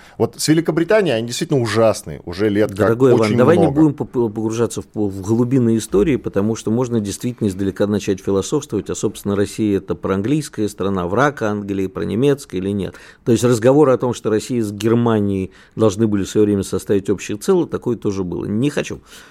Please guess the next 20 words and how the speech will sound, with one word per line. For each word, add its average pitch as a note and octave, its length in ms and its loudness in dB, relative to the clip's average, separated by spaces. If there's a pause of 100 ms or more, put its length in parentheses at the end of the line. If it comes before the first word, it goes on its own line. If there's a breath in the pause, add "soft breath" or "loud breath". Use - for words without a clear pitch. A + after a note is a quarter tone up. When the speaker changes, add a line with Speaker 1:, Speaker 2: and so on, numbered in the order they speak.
(280 loud breath)
Speaker 2:
Мо-, C#3+ 220 2
моя E3+ 520 2
позиция, C3 500 -4
что G2+ 160 -6
никогда C#3+ 260 0
и D3+ 60 4
не A#2+ 240 2
было G#2 200 2
этих F#2 280 -6
нормальных F#2+ 400 -4
отношений, G2 480 -4
и G#2 160 -2
не E3 160 6
будет. A#2+ 460 -2
И A2 120 -6
с-, - 120 -12
не C3+ 200 2
надо D#3 300 2
даже B2+ 340 0
думать A#2 540 2